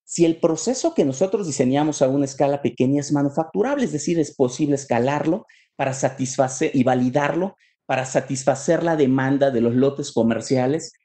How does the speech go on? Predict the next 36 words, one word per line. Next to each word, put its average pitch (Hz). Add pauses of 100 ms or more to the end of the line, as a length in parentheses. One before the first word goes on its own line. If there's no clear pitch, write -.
(220)
y 175
que 180
además 175
el 330
producto 156
que 123
nosotros 160
vamos 147
a 123
tener 131 (240)
en 117
un 160
refrigerador, 127
en 107
la 104
alacena 143
de 147
nuestros 101
pa-, 98
de, 101 (120)
de 101
nuestras 98
casas 131 (280)
o 120
en 120
nuestro 113
botiquín, 107 (260)
es 147
estable 160 (220)
durante 127
su 117
vida 120
anaquel. 92 (460)
Y 151
aquí 190
también, 151